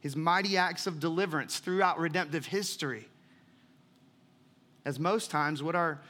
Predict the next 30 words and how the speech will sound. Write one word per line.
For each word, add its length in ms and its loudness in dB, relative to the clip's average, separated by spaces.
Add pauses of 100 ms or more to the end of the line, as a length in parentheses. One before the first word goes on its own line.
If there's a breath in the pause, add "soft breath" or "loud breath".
(180 loud breath)
troubled 440 -2
hearts 500 -2
need 200 -2
most 440 -2
is 80 -6
simply 400 -6
to 400 -6 (240 loud breath)
behold, 640 -2 (1400)
to 80 -4
fix 400 -4
our 180 4
eyes 440 2
on 440 -2
again, 540 -6
to 120 -6
gaze, 760 -2 (240 loud breath)
to 120 -4
marvel 680 0
at, 180 0
to 100 -8
be 220 -2
reminded 960 0 (180 loud breath)
in 120 -2
the 80 0
midst 340 -4
of 100 -2
our 160 0
unbelief 800 -2
and 180 -14
fear 580 -4